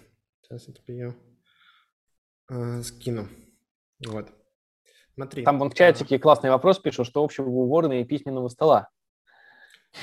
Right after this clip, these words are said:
Speaker 1: Да, это очень правильный вопрос. Бывают такие иногда интересные моменты. А, попробуй вниз пролистать. Она уже должна была у
Speaker 2: О,
Speaker 1: тебя появиться.
Speaker 2: о.
Speaker 1: Да, смотри, задачка такая, она больше поговорить,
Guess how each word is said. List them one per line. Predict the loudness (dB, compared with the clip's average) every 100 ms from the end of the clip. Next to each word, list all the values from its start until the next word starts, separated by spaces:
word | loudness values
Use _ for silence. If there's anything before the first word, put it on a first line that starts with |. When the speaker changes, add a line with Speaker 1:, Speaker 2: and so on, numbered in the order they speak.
| -16 -16 -16 -12 -4
Speaker 1:
Да, | -2 -2
это | -2
очень | -4 -4
правильный | -2 -2 -2 -6
вопрос. | -6 -6 -6 -10 -18 _ _ -20
Бывают | -14 -8 -6 -6 -8 -20 -20
такие | -18 -10 -8
иногда | -8 -8 -8
интересные | -8 -10 -10 -12 -10 -10
моменты. | -8 -10 -12 -14 -18 _ -20 -20 -20 _ _
А, | -8 -4 -2 -2 -4
попробуй | -8 -6 -6 -4 -4 -2 -2 -4 -8
вниз | -8 -4 -4 -6
пролистать. | -10 -8 -6 -6 -8 -8 -10 -20 _ _ _
Она | -12 -8 -8
уже | -8
должна | -2 0 0
была | 0 -2
у |
Speaker 2:
О, | -6
Speaker 1:
тебя | -8
появиться. | -6 -4 -4 -4 -4
Speaker 2:
о. | -8 -16 -20 -20 -20 _ -2
Speaker 1:
Да, | 2 2
смотри, | 0 -4 -2 -2 -2
задачка | -8 -6 -4 -6
такая, | -12 -8 -6
она | -4
больше | -4 -6 -4 -4 -4 -6 -6
поговорить, | -6 -4 -2 -4 -6 -14